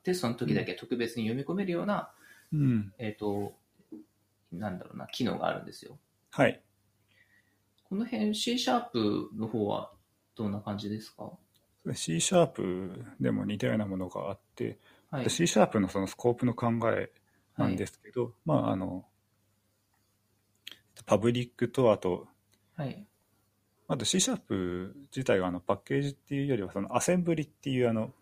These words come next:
Speaker 2: まあ、
Speaker 1: うん。
Speaker 2: その、ファイル単位というか、アセンブリですね。その、
Speaker 1: はい。
Speaker 2: モジュール単位で、まず大きくそこ、あの、境界があっ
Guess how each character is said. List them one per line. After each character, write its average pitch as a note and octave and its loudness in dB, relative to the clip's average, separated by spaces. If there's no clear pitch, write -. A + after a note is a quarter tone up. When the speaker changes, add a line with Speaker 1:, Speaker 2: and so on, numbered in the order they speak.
Speaker 2:
ま C#3 2
あ、 - -8
Speaker 1:
う E3+ -4
ん。 C#3+ -4
Speaker 2:
そ A2+ -4
の、 G#2+ -6
フ D3+ 2
ァ D#3 4
イ - 0
ル D3+ 0
単 B2 2
位 F#2 -2
と - -6
い F#2+ -6
う - -6
か、 G#2 2
ア G2 4
セ B2+ 2
ン A#2+ 0
ブ A2+ -2
リ G#2 -2
で G#2+ -4
す A2 -6
ね。 A2 -4
そ G2 -6
の、 F#2 -2
Speaker 1:
は F#2+ -4
い。 - -8
Speaker 2:
モ G#2+ 2
ジ A#2+ 0
ュ C#3+ 2
ー - 2
ル D3+ -6
単 A#2+ 4
位 - -2
で、 F2 -2
ま G#2+ 6
ず F2 -2
大 A#2+ 4
き - -8
く - -10
そ - -8
こ、 A2+ -4
あ G2+ -2
の、 F2+ -4
境 G#2 0
界 G2+ 6
が F#2+ 0
あ - 2
っ - -8